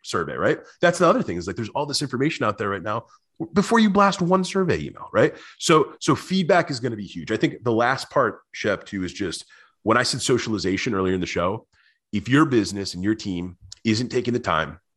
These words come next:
to socialize that customer feedback all the way up the executive ladder to the C E O, to the top of the business,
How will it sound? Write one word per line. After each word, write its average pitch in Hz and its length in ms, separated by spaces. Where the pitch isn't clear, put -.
to 110 120
socialize 113 760
that 104 220
customer 107 340
feedback 78 580
all 78 160
the 76 100
way 69 120
up - 260
the 127 80
executive 127 400
ladder 101 260
to - 120
the 76 100
C 113 340
E 110 60
O, 117 80
to 117 120
the 76 60
top 95 200
of 139 60
the 123 60
business, 120 280